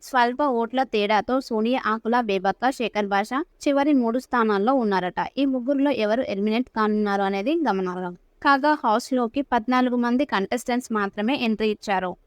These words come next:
మరో ఐదు నుంచి ఆరు మంది కంటెస్టెంట్స్ వైల్డ్ కార్డ్ ఎంట్రీ ఇవ్వనున్నట్లు తెలుస్తుంది. ఐదు వారాల అనంతరం వైల్డ్ కార్డ్ ఎంట్రీలు ఉంటాయట. కాగా టేస్టీ తేజ హౌస్‌లోకి వస్తాడు అనేది తాజా న్యూస్. బిగ్ బాస్ సీజన్ సెవెన్ లో పాల్గొన్న టేస్టీ తేజకు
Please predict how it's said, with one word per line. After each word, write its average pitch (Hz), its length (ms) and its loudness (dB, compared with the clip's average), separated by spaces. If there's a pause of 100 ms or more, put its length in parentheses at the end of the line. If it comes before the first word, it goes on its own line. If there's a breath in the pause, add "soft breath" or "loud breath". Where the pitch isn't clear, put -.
(100)
మరో 254 220 4 (120)
ఐదు 220 220 2
నుంచి 247 320 -2 (100)
ఆరు 208 240 2
మంది 214 220 -2
కంటెస్టెంట్స్ 220 760 -4 (120)
వైల్డ్ 226 340 2
కార్డ్ 269 280 0
ఎంట్రీ 214 340 0
ఇవ్వనున్నట్లు 208 600 0
తెలుస్తుంది. 185 640 -4 (260)
ఐదు 277 240 2
వారాల 277 460 2
అనంతరం 220 500 0
వైల్డ్ 214 320 0
కార్డ్ 240 280 -2
ఎంట్రీలు 220 460 0
ఉంటాయట. 208 480 0 (280)
కాగా 269 300 4 (100)
టేస్టీ 233 400 0
తేజ 214 300 2 (140)
హౌస్‌లోకి 233 600 -2
వస్తాడు 233 580 0
అనేది 262 400 2
తాజా 214 340 2
న్యూస్. 196 340 -4 (200)
బిగ్ 254 220 -2
బాస్ 294 240 0
సీజన్ 247 380 0
సెవెన్ 233 340 2
లో 247 120 2
పాల్గొన్న 220 520 0
టేస్టీ 226 440 -2
తేజకు 220 480 -2